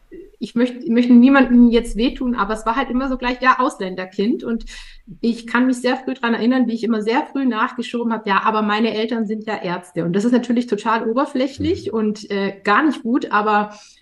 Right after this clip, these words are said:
Speaker 1: war mir tatsächlich immer wichtig, das irgendwie schnell hervorzuheben. Ähm, ja, meine Eltern haben sehr viel gearbeitet, beide, ähm, äh, haben dann auch gemeinsam eine Praxis gehabt und, äh, vor allem meine Mutter hat auch sehr, sehr viel gearbeitet.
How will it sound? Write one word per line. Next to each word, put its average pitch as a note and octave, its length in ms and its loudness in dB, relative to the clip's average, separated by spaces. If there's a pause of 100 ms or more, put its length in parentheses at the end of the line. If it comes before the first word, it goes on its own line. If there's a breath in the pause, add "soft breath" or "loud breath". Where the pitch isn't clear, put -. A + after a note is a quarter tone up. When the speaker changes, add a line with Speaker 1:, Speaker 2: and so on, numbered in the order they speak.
Speaker 1:
war G#3 180 4
mir D#4+ 100 4
tatsächlich B3 500 0
immer C#4 400 2
wichtig, D#4+ 480 0
das C#4+ 200 -6
irgendwie C4 340 -2
schnell A#3 260 -2
hervorzuheben. A3+ 880 -2 (540 loud breath)
Ähm, G#3 720 2 (160)
ja, A3 180 4
meine G3 200 0
Eltern B3+ 180 2
haben G#3+ 100 2
sehr F3+ 200 -4
viel A#3+ 180 -8
gearbeitet, A#3+ 600 -2
beide, F#3+ 600 -2 (240)
ähm, G#3 560 -2 (400 loud breath)
äh, F#3+ 160 -4
haben G3 200 0
dann G3+ 140 0
auch G3 200 -4
gemeinsam G3+ 500 -2
eine F#3+ 120 -2
Praxis - 560 -10
gehabt G#3+ 640 -6
und, F#3+ 480 4
äh, F3+ 180 -4
vor F#3 160 -2
allem G3 140 4
meine F#3+ 200 6
Mutter A#3+ 340 6
hat A3 120 -2
auch G3 100 -4
sehr, G#3+ 240 -2
sehr B3+ 120 0
viel A#3+ 160 -4
gearbeitet. G#3+ 680 -2